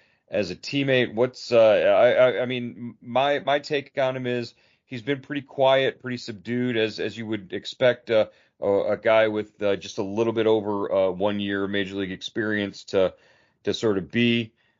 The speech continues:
Um, can he develop into, uh, more of a, a, a vocal guy? Uh, I, I know as, as a,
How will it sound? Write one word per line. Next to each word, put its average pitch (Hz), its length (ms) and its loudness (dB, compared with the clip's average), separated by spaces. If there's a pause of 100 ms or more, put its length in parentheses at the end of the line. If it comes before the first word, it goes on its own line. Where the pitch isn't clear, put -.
(120)
Um, 104 640 2 (640)
can 120 220 0
he 123 200 -6
develop 127 560 2
into, 127 560 -4
uh, 117 160 6
more 117 400 0
of 123 160 -2
a, - 20 -2
a, 123 400 4 (200)
a - 20 0
vocal 120 380 -2
guy? 117 460 4 (460)
Uh, 107 380 0
I, 113 60 0
I 120 40 4
know 123 460 0
as, 120 460 -4 (180)
as 113 320 -4
a, 113 420 2